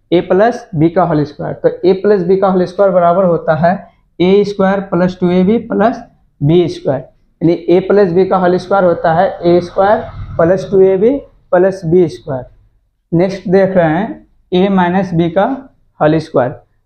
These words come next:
अगला क्या है? ए माइनस बी का होल स्क्वायर, ए स्क्वायर माइनस टू ए बी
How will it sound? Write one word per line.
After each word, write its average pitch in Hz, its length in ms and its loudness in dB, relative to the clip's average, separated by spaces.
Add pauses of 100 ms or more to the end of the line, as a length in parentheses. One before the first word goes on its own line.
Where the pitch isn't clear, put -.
अगला 170 240 2
क्या 190 200 0
है? 202 180 2
ए 180 220 0
माइनस 180 400 0
बी 151 160 0
का 160 120 -2
होल 151 180 0
स्क्वायर, 139 380 -6 (340)
ए 190 240 4
स्क्वायर 202 520 -2
माइनस 165 460 0
टू 180 80 2
ए 185 160 4
बी 202 180 2